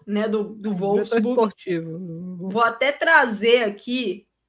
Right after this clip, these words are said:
Speaker 1: um pouco mais especificamente, a declaração dele sobre a Julie Brand, porque, na minha visão, uma declaração extremamente infeliz. Como não lidar com uma situação foi o que ele fez.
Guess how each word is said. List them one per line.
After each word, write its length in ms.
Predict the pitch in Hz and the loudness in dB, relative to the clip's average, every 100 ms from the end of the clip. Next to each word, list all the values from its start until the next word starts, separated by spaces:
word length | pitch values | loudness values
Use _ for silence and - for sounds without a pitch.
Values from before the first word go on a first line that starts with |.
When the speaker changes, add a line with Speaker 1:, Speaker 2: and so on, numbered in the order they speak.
| _ | _
Speaker 1:
um 260 | _ _ - | _ _ -6
pouco 260 | 220 220 | -6 -4
mais 340 | 214 214 214 - | -4 -2 -4 -6
especificamente, 1200 | - 214 202 - 247 - - 208 202 214 214 226 | 0 2 2 0 -6 -6 -4 -4 -2 -4 -4 -4
a 40 | |
declaração 760 | 196 202 214 202 190 196 214 202 | -6 -2 0 0 0 -2 -2 2
dele 240 | 202 202 | 2 2
sobre 280 | 202 220 202 | 0 -4 0
a 60 | 196 | 0
Julie 240 | 214 196 | 0 0
Brand, 420 | 180 214 233 214 | 0 -2 0 -2
porque, 420 | - 240 240 311 - | -6 -12 -4 -4 -4
na 160 | 269 | -4
minha 180 | 262 311 | -2 -2
visão, 340 | 220 208 233 247 | -2 -2 -2 -2
uma 120 | 226 | -2
declaração 560 | 214 233 220 214 233 | -2 0 0 0 -2
extremamente 640 | 226 233 269 294 247 247 254 | -6 -4 -2 0 0 -2 -4
infeliz. 680 | 240 233 190 196 220 220 | -4 -2 -2 -2 -4 -4
Como 440 | - - 302 339 302 | -8 -2 -2 0 0
não 320 | 262 294 359 | 2 2 4
lidar 580 | 339 220 208 311 - - | 2 2 4 4 2 -4
com 60 | 247 | -4
uma 140 | 247 | -4
situação 680 | - - 233 214 - 214 220 | -4 -2 0 2 0 -4 -4
foi 140 | 226 | -4
o 40 | 226 | 0
que 80 | |
ele 120 | 226 226 | -2 -2
fez. 460 | - 202 208 - | 0 0 0 -6